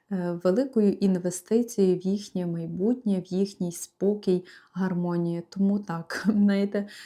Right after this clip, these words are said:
я, е, тепер з ще більшим натхненням,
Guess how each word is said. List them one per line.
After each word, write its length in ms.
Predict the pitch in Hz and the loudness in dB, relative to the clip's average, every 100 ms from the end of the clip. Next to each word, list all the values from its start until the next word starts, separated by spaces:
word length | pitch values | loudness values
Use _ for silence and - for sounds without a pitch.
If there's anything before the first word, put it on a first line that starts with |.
| - _ | -20 _
я, 460 | 190 208 214 214 208 190 | 0 2 2 -2 -6 -6
е, 220 | 180 180 | -6 -6
тепер 420 | - - 202 202 | -8 -2 0 2
з 140 | 190 - | -2 -4
ще 220 | - 214 | -2 0
більшим 440 | 196 202 202 185 | 2 2 0 -6
натхненням, 960 | 180 185 185 - 196 208 240 226 196 190 | -6 -6 -8 -4 -2 4 4 4 2 -4